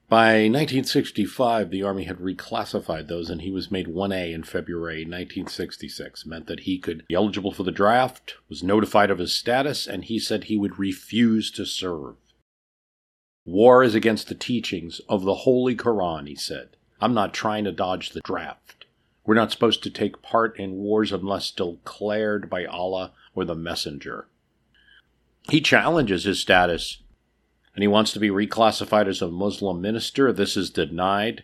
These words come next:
He does appear for induction to the U S Army, April twenty-eighth, nineteen sixty-seven, and refuses three times to step forward at the call of his name.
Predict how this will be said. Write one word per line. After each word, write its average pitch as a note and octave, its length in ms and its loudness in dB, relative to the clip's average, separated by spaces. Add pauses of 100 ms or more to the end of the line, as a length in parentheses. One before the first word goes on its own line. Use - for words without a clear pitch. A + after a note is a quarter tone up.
(120)
He A2 140 2
does A#2 340 6
appear C3 320 2
for A#2+ 160 2
induction A2 460 2
to - 80 -10
the G2+ 120 -4
U G2 140 0
S F#2+ 160 0
Army, C3 380 0 (300)
April G#2+ 260 0
twenty-eighth, G2 640 0 (220)
nineteen F2+ 380 -4
sixty-seven, D#2+ 920 -6
and F2+ 220 -4
refuses F#2+ 640 -2
three B2 200 0
times F#2+ 500 -8 (280)
to - 80 -14
step - 360 2
forward E2+ 520 0 (220)
at F#2 100 -6
the G#2 80 -2
call F2 300 2
of E2 80 -2
his E2 200 -6
name. B1+ 220 -10